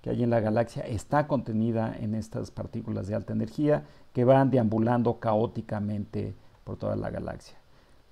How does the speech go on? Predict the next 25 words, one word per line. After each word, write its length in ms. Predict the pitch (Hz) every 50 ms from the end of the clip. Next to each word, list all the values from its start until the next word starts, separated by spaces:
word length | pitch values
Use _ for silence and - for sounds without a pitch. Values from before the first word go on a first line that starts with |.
| - 285 285 247
Y 420 | - 160 165 175 175 175 175 - -
los 200 | 131 135 123 117
rayos 260 | 139 135 131 131 127
gamma, 300 | 131 123 123 127 127 -
pues, 120 | - 98
van 220 | 107 110 110 104 104
derechito, 760 | 113 98 107 101 - - - 143 120 - - 123 113 120
indicando 500 | 123 120 101 110 110 - 113 110 104 107
la 100 | 107 107
fuente 340 | - - - 101 95 - 104
que 100 | - -
los 160 | 110 110 -
produce. 640 | - - 147 151 147 180 196 175 - - 131 135 135 - - - - - - - -
Y 360 | - 190 185 180 185 185 - - - - - - 165
lo 180 | 160 156 151
que 80 | - 147
tenemos 400 | 143 165 156 165 185 190 185 -
que 100 | - 170
hacer 220 | 151 156 175 165
en 100 | 156 151
observatorios 680 | 147 139 139 - 139 127 120 131 - - 156 147 143 139
como 240 | - 135 127 120 113
Hawk 300 | - 139 156 160 - -
o, 40 | -
o, 500 | 147 127 120 120 131 117 117 110 110